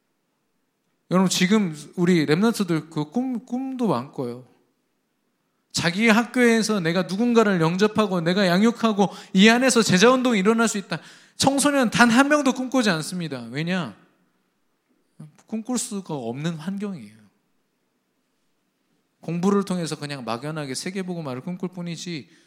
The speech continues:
죽어가는 현장들, 친구들을 내가 도와야 된다, 이런 생각조차도 하지 못하는 렘넌트들이 태반입니다. 예.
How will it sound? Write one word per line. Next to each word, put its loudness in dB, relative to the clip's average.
죽어가는 2
현장들, -2
친구들을 -6
내가 -10
도와야 -6
된다, -12
이런 -10
생각조차도 -6
하지 -6
못하는 -10
렘넌트들이 -12
태반입니다. -8
예. -20